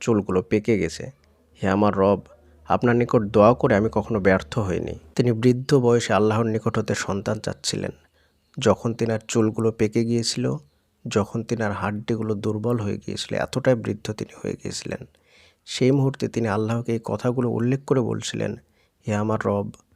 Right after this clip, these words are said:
আমার হাড়গুলো দুর্বল হয়ে গিয়েছে, বার্ধক্যবশত আমার চুলগুলো পেকে গিয়েছে। হে আমার রব, এত কিছু জানা সত্ত্বেও আমি জানি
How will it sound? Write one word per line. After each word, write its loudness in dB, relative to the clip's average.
আমার 0
হাড়গুলো -2
দুর্বল 0
হয়ে -4
গিয়েছে, -8
বার্ধক্যবশত 0
আমার 0
চুলগুলো 0
পেকে -2
গিয়েছে। -4
হে -2
আমার 0
রব, 0
এত -2
কিছু -2
জানা 0
সত্ত্বেও 0
আমি 0
জানি -2